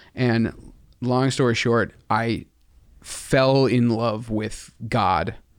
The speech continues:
all over again in a completely new way and felt so energized and connected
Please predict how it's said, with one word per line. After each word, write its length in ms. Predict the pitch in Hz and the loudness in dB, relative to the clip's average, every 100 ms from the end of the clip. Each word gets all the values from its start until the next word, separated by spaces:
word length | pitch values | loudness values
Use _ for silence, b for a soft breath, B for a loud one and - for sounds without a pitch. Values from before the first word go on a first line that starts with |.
| - - - - _ _ _ 127 | -20 -20 -20 -20 _ _ _ 0
all 240 | 131 135 | 4 4
over 260 | 113 117 113 | 2 2 0
again 440 | 107 101 98 104 | -2 -4 -4 -6
in 120 | - 120 | -4 -4
a 40 | |
completely 680 | - 117 - - 123 120 117 | 2 2 2 0 0 2 2
new 220 | 110 110 | 2 0
way 400 | 98 92 78 - - b b b b b - | 0 -2 -2 -6 -14 b b b b b -2
and 220 | 127 117 | 0 0
felt 540 | - - 127 123 - - - _ _ _ _ _ - | -2 0 2 2 -2 -12 -18 _ _ _ _ _ -12
so 680 | - - - 139 135 151 156 | -6 -4 0 2 4 4 0
energized 800 | 120 113 131 123 127 139 151 156 - | -2 -2 -2 0 0 0 0 -2 -2
and 160 | 123 - | -2 -2
connected 840 | - 110 95 - - 151 160 160 | -4 -2 -2 -6 -4 -4 -4 -6